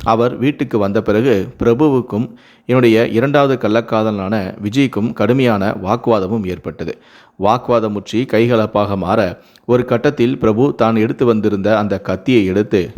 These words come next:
விஜயுடைய கழுத்திலேயே குத்தினார். அதன் பிறகு நானும் அவருடன் சேர்ந்து விஜயை பல இடங்களில் குத்தி, சரமாரியாக குத்தி அவரை வீட்டிலேயே கொலையும் செய்தோம். அதன் பிறகு இந்த கொலையிலிருந்து எப்படி தப்பிக்கலாம்,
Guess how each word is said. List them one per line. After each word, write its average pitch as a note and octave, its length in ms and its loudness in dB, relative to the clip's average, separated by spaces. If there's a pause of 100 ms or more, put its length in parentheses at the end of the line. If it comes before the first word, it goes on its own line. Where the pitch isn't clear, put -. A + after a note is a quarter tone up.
(100)
விஜயுடைய A#2 640 4
கழுத்திலேயே G#2 580 0
குத்தினார். E2+ 480 -10 (420)
அதன் B2 280 0
பிறகு D3 280 2
நானும் B2 360 0
அவருடன் A2+ 380 2
சேர்ந்து G#2 560 -2
விஜயை A#2+ 440 0
பல G#2+ 240 2
இடங்களில் A2 420 0
குத்தி, F#2+ 340 -8 (120)
சரமாரியாக A2 640 2
குத்தி F#2+ 360 -6
அவரை G#2 340 0
வீட்டிலேயே G#2+ 540 0
கொலையும் G2+ 400 2
செய்தோம். E2+ 380 -4 (920)
அதன் B2 280 0
பிறகு C#3+ 420 0
இந்த A#2+ 400 2
கொலையிலிருந்து A#2+ 640 2
எப்படி B2 300 0
தப்பிக்கலாம், G2+ 600 -2